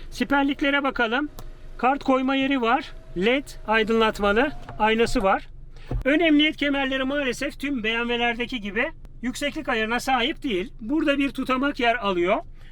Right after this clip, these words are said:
Buradaki siperlik de diğerinin aynısı ve bir tutamağa da burada yer verilmiş durumda. İç dikiz aynası kendinden kararma özelliğine sahip. Şu çantamı alıp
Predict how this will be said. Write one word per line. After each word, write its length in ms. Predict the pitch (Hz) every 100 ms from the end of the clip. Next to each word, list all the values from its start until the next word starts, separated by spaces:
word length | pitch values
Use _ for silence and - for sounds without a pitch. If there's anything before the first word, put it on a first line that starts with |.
| -
Buradaki 380 | 262 370 370 311
siperlik 520 | 285 - 294 294 277
de 140 | 233 285 339
diğerinin 420 | 247 220 202 285
aynısı 560 | 262 226 185 - 262 403
ve 220 | 185 202
bir 140 | 320 359
tutamağa 520 | 226 214 196 185 180
da 140 | 269 349
burada 340 | 220 277 220
yer 280 | 302 277 240
verilmiş 420 | 196 190 285 -
durumda. 340 | 302 247 202 151 - - - - - - -
İç 240 | 330 -
dikiz 260 | 320 320 269
aynası 500 | 240 220 - 294 359 -
kendinden 600 | 247 240 208 202 262 339 -
kararma 460 | 262 254 233 220 277
özelliğine 520 | 208 220 202 202 277
sahip. 380 | 233 208 196 - - - - - -
Şu 380 | - 262 269 330 - - - -
çantamı 500 | 285 302 226 190 208
alıp 340 | 214 247 -